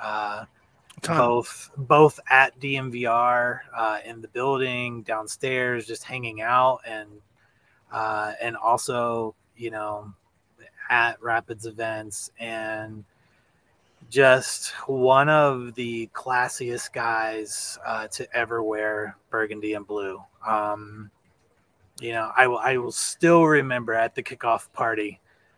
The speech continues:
Speaker 1: uh, coming in, you know, when we were backstage with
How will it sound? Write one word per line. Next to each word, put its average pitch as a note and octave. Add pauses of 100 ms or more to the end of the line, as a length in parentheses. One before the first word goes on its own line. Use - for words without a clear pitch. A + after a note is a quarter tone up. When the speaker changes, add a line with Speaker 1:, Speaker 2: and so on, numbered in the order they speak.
(280)
Speaker 1:
uh, A2+ (100)
coming C3
in, A2+ (120)
you C3
know, A#2
when A2+
we A#2
were A#2
backstage A2+
with A2